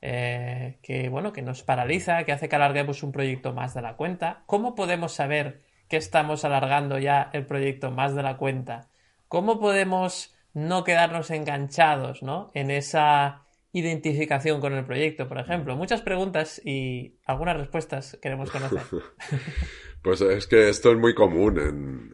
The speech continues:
Speaker 2: en el ámbito laboral, que es donde lo estamos enfocando hoy, ¿no? Porque fíjate que entran en conflicto ahí la emoción y, y la razón, ¿no? La emoción, pues aparte de ese miedo, ¿no? Que,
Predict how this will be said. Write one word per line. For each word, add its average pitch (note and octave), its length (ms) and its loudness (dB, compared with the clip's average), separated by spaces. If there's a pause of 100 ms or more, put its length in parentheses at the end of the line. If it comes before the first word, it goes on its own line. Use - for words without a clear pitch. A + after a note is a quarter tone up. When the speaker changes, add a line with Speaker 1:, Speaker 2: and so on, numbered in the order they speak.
Speaker 2:
en B1+ 160 -12
el A1 480 -12
ámbito E2 340 -2
laboral, E2 380 4
que F2 60 2
es E2 60 2
donde E2 280 0
lo D#2 180 -2
estamos E2 340 -4
enfocando D#2+ 600 -2
hoy, F2+ 300 2
¿no? D2+ 260 -4 (680)
Porque D#2+ 840 2
fíjate F2 380 4
que F2+ 60 8
entran F#2 260 6
en F2+ 100 4
conflicto F2 600 0
ahí E2 240 2
la D2 220 -4
emoción E2 600 0
y, F2+ 40 0
y E2 400 0
la C#2 100 -6
razón, F2+ 540 -2 (120)
¿no? - 140 -12 (240)
La C#2 160 -10
emoción, D#2+ 720 -2 (280)
pues D2 300 -8
aparte D2 420 -4
de E2 40 2
ese E2 160 2
miedo, F2+ 540 4
¿no? F2 180 -4
Que, F2+ 80 -4